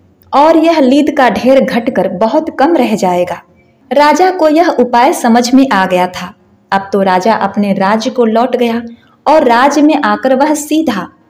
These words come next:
अपने कुल पुरोहित के घर पहुंच जाता है। कुल पुरोहित ने जब राजा को अपने घर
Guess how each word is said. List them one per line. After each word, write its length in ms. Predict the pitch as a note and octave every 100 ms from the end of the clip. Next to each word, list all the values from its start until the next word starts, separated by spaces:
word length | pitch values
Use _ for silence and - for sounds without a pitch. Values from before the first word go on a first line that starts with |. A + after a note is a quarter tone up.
| _ _
अपने 320 | - - A#3 A#3+
कुल 240 | A#3 C4+
पुरोहित 520 | C4 G3+ A#3 A#3 C4 -
के 80 |
घर 280 | F3+ A3 C4+
पहुंच 300 | C#4 B3 A3
जाता 260 | G3 F#3 F3
है। 240 | G3 F#3+ - _ _ _ _
कुल 160 | D4+ F4
पुरोहित 480 | E4+ D4+ C#4+ D4+ D#4+
ने 140 | E4
जब 220 | C4 C#4
राजा 380 | B3 G3 G3 B3+
को 160 | C4+ C4+
अपने 420 | B3+ G3+ A3 B3
घर 320 | A#3 A3 G3